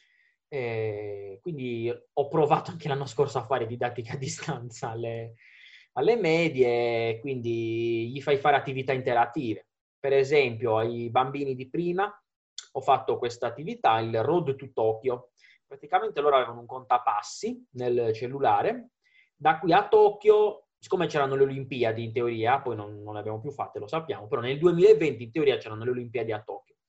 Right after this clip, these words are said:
Quindi io sono andato a guardare quanti chilometri c'erano da Fujerru, quindi dal posto dove insegnavo, a Tokyo, e avevo fatto il calcolo considerando un metro di passi, un passo di un metro, che ci volevano, non lo so,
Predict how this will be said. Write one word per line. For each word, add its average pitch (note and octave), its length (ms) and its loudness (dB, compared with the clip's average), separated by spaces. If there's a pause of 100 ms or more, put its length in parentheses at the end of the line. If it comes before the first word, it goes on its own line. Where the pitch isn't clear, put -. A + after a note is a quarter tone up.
(240)
Quindi G#3+ 220 -6
io A#3 80 6
sono F3 180 0
andato E3 240 2
a C3+ 60 4
guardare C3+ 600 4
quanti G3 380 -4
chilometri G#3+ 560 0
c'erano A2 560 -6
da C#3+ 440 0
Fujerru, C3+ 580 0
quindi A#2+ 160 -8
dal A2 160 -4
posto B2+ 260 -6
dove B2 120 -6
insegnavo, B2+ 480 -4
a D3+ 100 -2
Tokyo, G3 600 0 (340)
e A#3+ 100 -4
avevo F#3 220 2
fatto F3 240 0
il D4 160 -10
calcolo C#3+ 480 4
considerando D3 560 -2
un D#3 120 -6
metro D3+ 440 0
di F3 120 -4
passi, G#3 720 -4 (340)
un C#3 160 -10
passo D#3+ 300 4
di C3+ 80 -4
un A3 120 -2
metro, F#3+ 420 -2
che C#3 100 -4
ci D3 120 -10
volevano, C#3+ 380 4
non B2 120 -2
lo A#2+ 120 -2
so, A#2+ 320 0